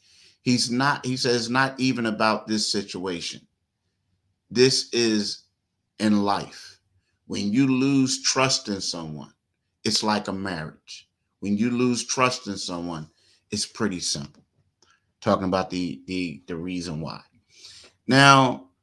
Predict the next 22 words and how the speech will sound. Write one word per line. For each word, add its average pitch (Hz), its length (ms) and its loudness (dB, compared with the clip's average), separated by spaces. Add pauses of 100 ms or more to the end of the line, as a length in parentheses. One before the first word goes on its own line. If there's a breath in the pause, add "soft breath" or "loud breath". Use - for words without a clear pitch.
(260)
the 123 80 -8
thing 202 300 2
is, 131 320 6
when 127 120 2
you 131 100 2
look 185 200 2
at 139 140 0
James, 113 480 2
and 110 100 2
I 135 120 4
said 120 300 0
this 113 160 -6
before, 101 520 -4
and 98 100 -4
we 101 80 -2
talked 101 320 -2
about 95 320 -2
it 95 80 -4
a - 20 -4
lot, 92 380 -4 (480)
he's 156 240 -8
been 143 540 0